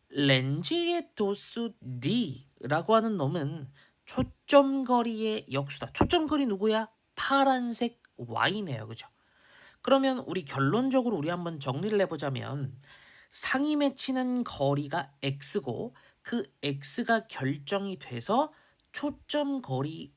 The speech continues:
Y가 나올 거고, 그 초점 거리 Y를 가지고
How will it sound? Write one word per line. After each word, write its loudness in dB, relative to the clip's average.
Y가 0
나올 -2
거고, -4
그 0
초점 0
거리 -2
Y를 -4
가지고 -6